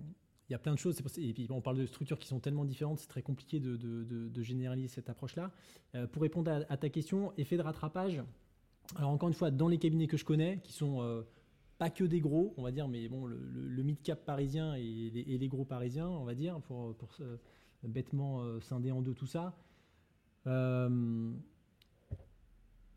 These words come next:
oui, je, je trouve que les cabinets d'avocats ont quand même fait des gros efforts. Euh, alors, ça va vous paraître bizarre, mais je, je pense qu'ils en ont même fait trop, euh, dans, dans ces cabinets-là, je précise.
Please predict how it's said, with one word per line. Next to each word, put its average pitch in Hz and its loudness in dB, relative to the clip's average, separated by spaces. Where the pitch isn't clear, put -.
oui, 190 6
je, 135 4
je 127 2
trouve 160 0
que 170 6
les 147 8
cabinets 143 2
d'avocats 143 2
ont 170 2
quand 143 0
même 147 2
fait 139 -2
des 127 0
gros 139 4
efforts. 165 2
Euh, 127 -2
alors, 127 -2
ça 139 -4
va 139 2
vous 127 0
paraître 131 2
bizarre, 160 4
mais 123 2
je, 123 -2
je 120 -2
pense 160 -2
qu'ils 135 2
en 135 4
ont 131 2
même 147 4
fait 151 0
trop, 160 0
euh, 123 -2
dans, 143 -4
dans 147 4
ces - -2
cabinets-là, 123 2
je 127 -4
précise. 139 -2